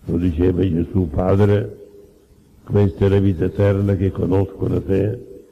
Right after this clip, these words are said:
e colui che hai mandato." E siccome le Scritture sono piene di Dio, anzi sono piene di Cristo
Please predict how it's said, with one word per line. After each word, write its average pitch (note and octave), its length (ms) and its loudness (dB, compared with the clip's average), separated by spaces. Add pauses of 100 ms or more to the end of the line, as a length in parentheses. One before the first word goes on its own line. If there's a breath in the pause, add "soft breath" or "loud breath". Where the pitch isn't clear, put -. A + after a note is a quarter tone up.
(500)
e F2 120 0
colui F#2+ 360 2
che F#2 120 2
hai F#2 120 4
mandato." G2+ 840 -2 (1800)
E F#2 140 -4
siccome A2+ 460 4
le A2 140 4
Scritture G#2+ 640 2
sono G#2 300 2
piene G#2 720 0 (1600)
di E2+ 180 -6
Dio, G2+ 480 4 (1300)
anzi G2+ 480 2
sono G2 280 2
piene G#2 400 4
di G2 140 2
Cristo E2 680 -4